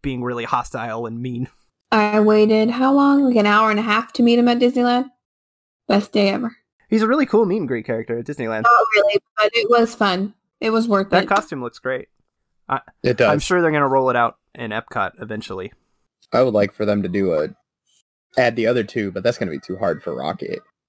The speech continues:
Speaker 1: Yeah, Rocket would have to be an animatronic. He'll probably be an animatronic in the queue for the ride, just like here. Brady, who's your favorite Guardian?
Speaker 3: Oh, this, this, this is a tough choice, but I think I'm gonna have to go with Drax.
Speaker 1: Interesting. Uh, to me,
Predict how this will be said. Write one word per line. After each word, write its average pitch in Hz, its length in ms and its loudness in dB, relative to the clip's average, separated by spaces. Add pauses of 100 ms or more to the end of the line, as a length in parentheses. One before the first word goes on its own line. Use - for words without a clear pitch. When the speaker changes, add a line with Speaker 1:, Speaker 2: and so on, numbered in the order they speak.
(680)
Speaker 1:
Yeah, 123 120 -8
Rocket 117 300 -4
would 107 80 -10
have 113 120 -10
to - 80 -12
be 120 80 -4
an 117 60 -6
animatronic. 113 480 -4
He'll 202 100 0
probably 190 240 0
be 151 80 -4
an 131 60 -4 (100)
animatronic 110 380 -8
in 113 60 -12
the 110 80 -10
queue 113 200 -12
for 104 120 -18
the 104 80 -12
ride, 104 320 -16
just 113 200 -18
like - 280 -18 (240)
here. - 260 -16 (460)
Brady, 190 240 2
who's 180 180 -2
your 180 60 -6
favorite 151 280 -2
Guardian? 143 380 0 (540)
Speaker 3:
Oh, 110 240 4
this, - 240 0
this, 175 300 2
this 185 260 2
is 175 120 -6
a 190 80 2
tough 170 340 0
choice, 151 440 2
but 131 160 0
I 123 120 2
think - 560 -2
I'm 139 220 2
gonna 123 220 0
have 123 180 -2
to 117 80 -6
go 107 120 0
with - 180 -8
Drax. 92 560 -8 (1040)
Speaker 1:
Interesting. 151 680 -4 (160)
Uh, 131 380 2 (1040)
to 208 100 0
me, 240 540 0